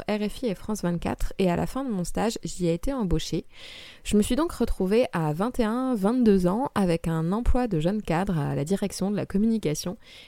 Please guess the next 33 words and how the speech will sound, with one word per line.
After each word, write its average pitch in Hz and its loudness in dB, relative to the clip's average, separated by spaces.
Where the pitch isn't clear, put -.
Et 370 8
pour 247 8
résumer, 190 4
j'ai 202 6
craqué. - 0
Donc, 285 -2
j'ai 240 6
retardé 233 4
une 392 0
fois 202 0
de - -8
plus - 0
la 254 6
stabilité 190 4
financière 220 0
et 151 0
matérielle 160 -2
pour 302 -6
partir 220 -2
passer 214 -2
un 160 -2
C 262 0
A 240 2
P 220 4
pâtisserie 190 -2
en 208 0
apprentissage, - -2
et 226 6
j'ai 196 2
ensuite 185 -2
travaillé 170 -2
comme 165 -4
pâtissière 190 -2